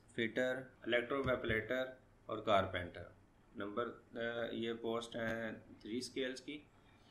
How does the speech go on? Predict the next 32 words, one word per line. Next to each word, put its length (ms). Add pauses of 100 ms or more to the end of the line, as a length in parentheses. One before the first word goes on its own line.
(180)
और 180
इसके 240
लिए 120
middle 300
चाहिए, 440
middle 320
तालीम 280
होनी 200
चाहिए, 240
matric 680
और 360
अमली 300
तजर्बा 400
रखने 300
को 100
तरजीह 320
दी 100
जाएगी। 520
यूएसएम 480 (280)
scale 380
वन 140
की 160
पोस्ट 360
है, 280
seven 320
total 240
post 360
है, 100
इसके 220
लिए 100
qualification 720
middle 320